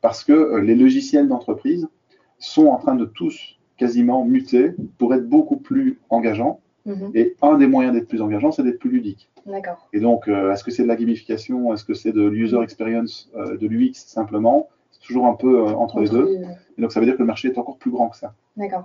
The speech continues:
Speaker 2: Oui, puis c'est difficile à mesurer quand c'est des... des investissements en interne.
Speaker 1: Tout à fait.
Speaker 2: D'accord. Alors, la gamification, par-, parlons-en. Est-ce que tu peux, euh, nous définir, euh, en une phrase, euh, ce que c'est pour
Speaker 1: Oui, alors,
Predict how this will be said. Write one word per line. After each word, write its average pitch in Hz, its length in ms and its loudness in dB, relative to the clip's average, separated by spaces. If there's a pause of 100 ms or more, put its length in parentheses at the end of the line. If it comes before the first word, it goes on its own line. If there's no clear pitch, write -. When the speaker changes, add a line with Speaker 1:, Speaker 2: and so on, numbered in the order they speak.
Speaker 2:
Oui, 190 100 -12
puis 185 120 -16
c'est - 120 -16
difficile - 360 -10
à 185 80 -2
mesurer 180 540 -4
quand 180 80 -16
c'est 180 180 -20
des... 175 300 -14
des 202 180 2
investissements 190 540 -2
en 185 180 -4
interne. 175 240 -12 (120)
Speaker 1:
Tout - 140 -20
à 110 60 -4
fait. - 200 -12 (480)
Speaker 2:
D'accord. 202 340 4
Alors, 180 240 6
la 202 120 6
gamification, 220 800 -2
par-, 175 360 -6
parlons-en. 196 580 0
Est-ce 208 220 2
que 262 160 6
tu 247 200 -2
peux, 247 300 2
euh, 202 160 4
nous 196 80 0
définir, 214 640 0
euh, 180 320 0
en 196 160 0
une 220 160 2
phrase, 208 420 -2 (160)
euh, 185 180 -8 (180)
ce - 100 -20
que - 100 -20
c'est 202 160 -8
pour 185 280 -16 (180)
Speaker 1:
Oui, 147 140 6
alors, - 200 2